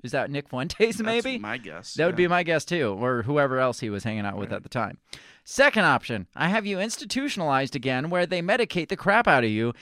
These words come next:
Speaker 1: and you go back to zombie land forever. Play date with the kids just won't be the same."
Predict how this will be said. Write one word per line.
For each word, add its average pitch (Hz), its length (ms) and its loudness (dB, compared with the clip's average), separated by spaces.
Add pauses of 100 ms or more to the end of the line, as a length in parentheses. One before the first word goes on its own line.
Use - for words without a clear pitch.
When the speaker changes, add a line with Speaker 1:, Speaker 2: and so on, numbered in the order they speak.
(180)
Speaker 1:
and 165 100 0
you 180 100 2
go 214 200 4
back 202 240 6
to 156 80 -6
zombie 170 360 2
land 143 280 0
forever. 135 500 2 (380)
Play 220 180 2
date 214 220 4
with 180 140 -2
the 160 60 -8
kids 175 320 0
just 156 320 0
won't 151 240 -2
be 156 140 -4
the 151 140 -6
same." 107 480 -4